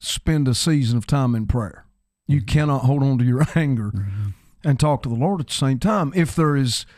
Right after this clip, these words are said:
Speaker 1: if there's genuinely, you've genuinely been born again and you, and you're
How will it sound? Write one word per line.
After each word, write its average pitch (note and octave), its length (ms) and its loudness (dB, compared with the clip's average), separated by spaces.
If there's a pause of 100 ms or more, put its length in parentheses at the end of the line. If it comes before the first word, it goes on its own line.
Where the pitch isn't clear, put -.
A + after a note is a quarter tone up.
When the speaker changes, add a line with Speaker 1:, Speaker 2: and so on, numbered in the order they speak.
(140)
Speaker 1:
if D3+ 180 0
there's C#3 220 2
genuinely, C#3+ 840 2
you've B2 240 0
genuinely B2+ 580 2
been A#2+ 220 0
born A#2 260 0
again A2 300 -4
and A#2 160 2
you, A#2+ 240 0
and A2+ 200 0
you're A2 280 -4